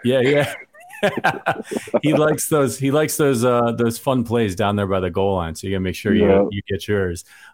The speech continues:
Speaker 1: So who was your, uh, who was your favorite player growing up? Was there anybody that you molded your game after?
Speaker 2: Uh, I like Joe Thomas a lot, Jake Matthews, Juwan. It's kinda crazy 'cause, you know, growing up with watching guys, I'm actually playing with some of them now, like Juwan Taylor,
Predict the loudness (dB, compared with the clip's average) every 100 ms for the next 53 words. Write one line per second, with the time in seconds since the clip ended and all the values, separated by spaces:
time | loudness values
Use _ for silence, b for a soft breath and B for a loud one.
0 | -4 0 2 2 2 2 2 2 2 0
1 | 0 -2 0 0 0 0 0 0 2 2
2 | 2 -2 -2 0 2 2 2 0 0 0
3 | 2 0 0 -2 -2 -2 -2 -2 -6 -10
4 | -2 2 4 4 4 4 2 0 -2 0
5 | 0 0 0 0 2 4 2 0 -6 _
6 | -16 0 0 2 2 2 0 0 0 0
7 | -2 -4 0 2 2 2 0 0 0 2
8 | 2 4 4 4 2 2 2 4 4 4
9 | 4 4 2 0 -4 _ -8 -2 2 2
10 | 2 2 2 2 0 -2 -4 0 -2 0
11 | 2 2 0 -2 0 0 2 2 2 2
12 | 0 0 0 0 2 2 4 2 0